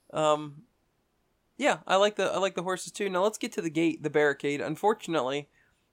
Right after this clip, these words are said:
uh, at the time of this recording, uh, Games Workshop, I guess the P D F is messed up on the website, so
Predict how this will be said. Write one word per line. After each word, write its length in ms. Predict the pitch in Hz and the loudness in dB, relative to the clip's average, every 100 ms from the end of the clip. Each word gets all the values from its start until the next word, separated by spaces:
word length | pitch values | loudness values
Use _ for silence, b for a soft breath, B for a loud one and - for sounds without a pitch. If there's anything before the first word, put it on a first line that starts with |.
| - | -4
uh, 180 | - 151 | 6 6
at 140 | 143 156 | 6 2
the 80 | |
time 300 | - 208 214 | 4 6 6
of 180 | 180 143 | 2 -4
this 240 | 160 170 - | -4 -4 -6
recording, 800 | 151 - 202 180 156 151 147 - | -4 2 2 2 0 0 -4 0
uh, 360 | 143 147 147 | 6 6 6
Games 300 | 151 175 170 | 4 -2 0
Workshop, 440 | 185 202 - 160 151 | 0 0 2 4 4
I 80 | |
guess 180 | 151 165 | 0 -2
the 80 | - | -6
P 180 | - 180 | -6 -2
D 120 | 143 | 0
F 160 | 151 160 | 0 -2
is 100 | 160 | 0
messed 280 | 165 160 | 0 0
up 120 | 165 156 | -2 -2
on 60 | |
the 60 | 147 | 0
website, 440 | 143 - 180 165 | -2 -2 -4 -4
so 260 | - 143 | -2 -2